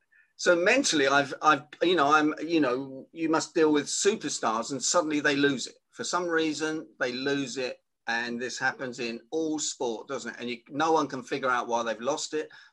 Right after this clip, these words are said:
They get lots of flack in the press and on the T V interviews, and it's a total nightmare. And they're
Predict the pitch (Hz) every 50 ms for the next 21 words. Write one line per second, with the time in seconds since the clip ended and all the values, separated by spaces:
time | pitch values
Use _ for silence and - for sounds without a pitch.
0 | _ - 127 117 - - - - 139 151 185 185 185 - - - 120 110 - -
1 | 139 139 131 131 131 - - - _ _ 131 123 120 120 117 117 110 104 101 _
2 | _ - - 147 160 156 156 151 135 - - - 131 120 123 123 123 120 117 -
3 | - - 135 123 123 123 120 117 127 139 143 139 143 143 135 123 - - - -
4 | _ _ - 135 131 127 - - 120 117 131 131 131 131 127 117 - - 135 139
5 | 143 139 - - 123 - 143 147 - 135 139 165 175 160 - 127 113 107 110 117
6 | 120 120 120 127 131 123